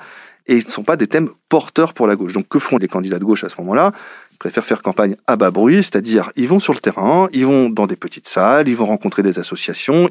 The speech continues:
ils reprennent leur bâton de pèlerin pour convaincre petit à petit, euh, village après village, petite ville après petite ville,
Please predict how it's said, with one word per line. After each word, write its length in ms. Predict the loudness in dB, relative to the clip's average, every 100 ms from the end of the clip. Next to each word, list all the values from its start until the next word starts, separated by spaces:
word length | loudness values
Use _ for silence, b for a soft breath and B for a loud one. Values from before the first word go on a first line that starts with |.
| 0
ils 420 | -4 -2 -4 -4
reprennent 360 | -2 0 2 2
leur 120 | 2
bâton 220 | 0 0
de 40 |
pèlerin 320 | 0 2 2 0
pour 220 | -2 -2
convaincre 680 | 2 4 4 2 2 2 0
petit 360 | 2 -2 0
à 80 | 0
petit, 560 | -2 -6 2 4 6 6
euh, 400 | 6 6 6 4
village 360 | 4 4 4 4
après 240 | 2 0
village, 540 | 2 4 4 4 2
petite 260 | -2 -2 2
ville 140 | 2
après 180 | 2 2
petite 320 | -2 -2 -6
ville, 280 | -2 2 2